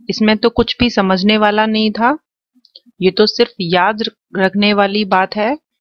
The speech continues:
कि जल दिवस जो है वह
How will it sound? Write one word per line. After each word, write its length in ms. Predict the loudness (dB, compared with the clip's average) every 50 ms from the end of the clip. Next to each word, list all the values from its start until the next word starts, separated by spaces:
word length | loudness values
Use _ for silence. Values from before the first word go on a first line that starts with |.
| _ _ -2
कि 100 | -2 0
जल 260 | 2 2 2 2 2
दिवस 300 | 0 0 2 0 0 0 0
जो 160 | 2 2 2
है 280 | 2 2 2 0 -2 -4 -8 _ _ _ _ _ _ _ _ _ _ _ _ _ _ _ _ -12 -6 -2 0
वह 280 | 0 0 2 2 0